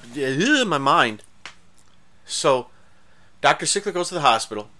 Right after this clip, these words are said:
Chris is still inside the house. She's running around inside the house for whatever reason, kind of can't leave the grounds.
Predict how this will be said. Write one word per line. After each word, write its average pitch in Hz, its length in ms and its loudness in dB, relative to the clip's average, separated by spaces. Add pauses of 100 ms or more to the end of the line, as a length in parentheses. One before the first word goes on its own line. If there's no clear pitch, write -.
Chris 170 240 0
is 160 80 -4
still 151 220 -2
inside 120 240 -2
the 95 80 -10
house. - 480 -14 (160)
She's 139 280 -4
running 135 220 -2
around 123 140 -2
inside 113 200 -2
the 104 100 -6
house 104 220 0
for - 160 -8
whatever 113 260 0
reason, 107 200 -6
kind 107 160 -2
of - 60 -12
can't 110 300 -4
leave 104 180 -10
the 92 60 -16
grounds. 87 680 -4